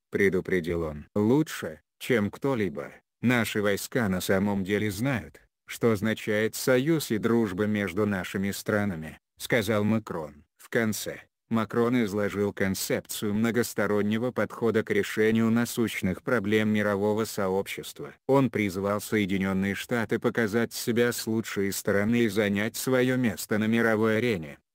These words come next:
«Соединенные Штаты стояли у истоков многосторонних отношений. Вы, те, кто должны помочь оберегать и сохранить их.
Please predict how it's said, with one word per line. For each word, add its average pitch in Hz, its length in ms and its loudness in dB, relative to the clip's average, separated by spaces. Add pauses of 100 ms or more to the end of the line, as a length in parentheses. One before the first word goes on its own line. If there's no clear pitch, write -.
«Соединенные 98 760 0
Штаты 107 480 -2
стояли 104 480 0
у 131 100 2
истоков 120 560 0
многосторонних 104 920 0
отношений. 80 720 -8 (100)
Вы, 98 420 2 (180)
те, 107 280 0 (160)
кто 143 260 2
должны 104 420 0
помочь 80 540 -6
оберегать 107 580 0
и 107 100 -2
сохранить 107 640 -2
их. - 180 -20